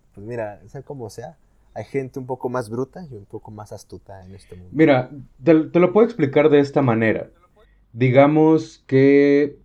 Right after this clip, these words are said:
Speaker 2: son dos computadoras con la misma capacidad de procesamiento. La única diferencia es que una computadora la utiliza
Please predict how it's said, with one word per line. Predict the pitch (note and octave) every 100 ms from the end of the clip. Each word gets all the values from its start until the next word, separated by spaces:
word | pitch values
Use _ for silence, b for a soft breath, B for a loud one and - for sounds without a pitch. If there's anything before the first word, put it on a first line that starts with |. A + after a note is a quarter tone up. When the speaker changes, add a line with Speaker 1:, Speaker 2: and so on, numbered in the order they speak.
| _ _ _ C#3 -
Speaker 2:
son | - D3+ D3 C3+
dos | C#3 D#3 D#3
computadoras | F3 D#3+ D3 C3 A#2+ B2 D3 A#3 - _ _ _ _ _ _
con | - A2+ A2 G#2+
la | G#2
misma | G#2 A#2 A#2 C3 B2+
capacidad | A#2 A2+ - G#2+ G#2+
de | A#2+ A#2+
procesamiento. | - G2+ G#2+ G2 G#2 A2+ A#2 A2+ G3+ - _ _ _ _ _ _ _ _
La | G#2+ A2+
única | B2+ C3+ C3 C#3 C3 C3 A#2+
diferencia | A#2+ A#2+ A#2+ B2 A#2+ B2+ B2
es | A#2+ A#2 A2+ -
que | - B2 A#2+ A#2+ A#2+ B B _
una | C#3 D3 D#3+
computadora | C#3+ C3 B2+ B2+ A#2 B2 B2+ B2+ G#2+
la | A2
utiliza | A2 A2 G#2+ A2 A2 B2+ B2 A#2+ A#2 G2